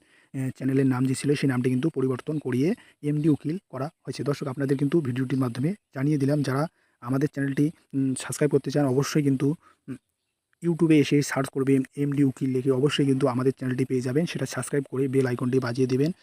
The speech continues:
সমস্ত ধরনের রাজ্য সরকার এবং কেন্দ্র সরকারের যে সমস্ত প্রকল্প রয়েছে, সেই সকল, সকল প্রকল্পের আপডেট সবার আগে পাওয়ার জন্য। দর্শক, আপনাদের কিন্তু ভিডিওটির মাধ্যমে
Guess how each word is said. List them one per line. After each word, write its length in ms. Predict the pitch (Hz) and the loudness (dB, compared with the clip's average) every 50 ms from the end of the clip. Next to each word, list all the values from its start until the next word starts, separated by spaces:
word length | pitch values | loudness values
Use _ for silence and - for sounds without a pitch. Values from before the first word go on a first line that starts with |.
| _ _ _ _ _ - | _ _ _ _ _ -6
সমস্ত 320 | 147 151 160 - - - 170 | -4 -4 -4 -6 -6 -4 -4
ধরনের 360 | 139 - 135 131 139 139 135 135 | -4 -2 0 2 2 2 2 0
রাজ্য 220 | 127 120 123 123 - | -2 -4 -4 -6 -6
সরকার 260 | 143 - 143 127 135 135 | -4 -4 -2 0 0 2
এবং 140 | 127 135 131 | 2 2 0
কেন্দ্র 240 | 123 127 123 123 135 139 | 0 0 0 0 0 -2
সরকারের 280 | - 135 127 127 127 | -2 -2 -2 -2 -2
যে 120 | 123 - 135 | -2 -4 -4
সমস্ত 260 | - 135 135 135 - 135 | -2 -2 -2 -2 -4 -6
প্রকল্প 300 | 123 - 117 - 127 127 | -6 -6 -8 -6 -4 -2
রয়েছে, 240 | 127 123 123 - 139 | 0 0 0 -2 -2
সেই 180 | 120 - 156 131 - | -2 0 0 0 -2
সকল, 180 | - 123 - 143 - _ _ | -4 -6 -8 -10 -12 _ _
সকল 220 | - 135 - 170 165 | -10 -6 -4 -4 -4
প্রকল্পের 360 | 147 - 135 - 131 127 143 | -4 -6 -8 -6 -4 -2 -2
আপডেট 280 | 131 117 120 127 143 160 | -2 -4 -4 -4 -4 -4
সবার 220 | - - 117 117 117 | -4 -6 -6 -6 -4
আগে 140 | 117 139 190 - _ _ _ _ _ - | -4 -4 -4 -6 _ _ _ _ _ -10
পাওয়ার 200 | - 120 135 180 - _ | -6 -4 -4 -4 -4 _
জন্য। 160 | - 127 113 123 | -8 -8 -6 -4
দর্শক, 240 | - 135 - - 151 | -4 -2 0 0 -2
আপনাদের 300 | 135 - 135 131 127 131 | -2 -2 -4 -4 -2 0
কিন্তু 200 | 131 131 131 175 214 - _ _ _ _ | 0 0 0 -2 -2 -4 _ _ _ _
ভিডিওটির 320 | 131 127 135 131 139 131 127 | -6 -4 -2 -2 -2 -2 -2
মাধ্যমে 240 | 120 110 117 143 | -2 -2 0 -2